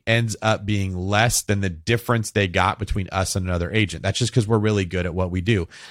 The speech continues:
So there's many cases where, like, the money you put in a rehab is less than the overall value it brought to your house. These are wise investments, hiring a good listing agent, hiring a good, uh,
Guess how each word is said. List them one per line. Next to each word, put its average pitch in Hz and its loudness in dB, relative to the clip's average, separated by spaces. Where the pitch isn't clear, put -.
So 175 6
there's 143 6
many 170 4
cases 156 4
where, 107 4
like, 110 2
the 123 4
money 117 4
you 131 4
put 147 4
in 147 4
a 147 4
rehab 135 4
is 107 2
less 139 2
than 143 2
the 123 0
overall 135 2
value 107 2
it 95 -6
brought 101 0
to - -8
your 95 -4
house. - -8
These 127 2
are 123 6
wise 98 2
investments, 92 -2
hiring 101 0
a 101 -2
good 95 -2
listing 90 -4
agent, 85 -8
hiring 95 -2
a 92 -2
good, 87 -4
uh, 85 -2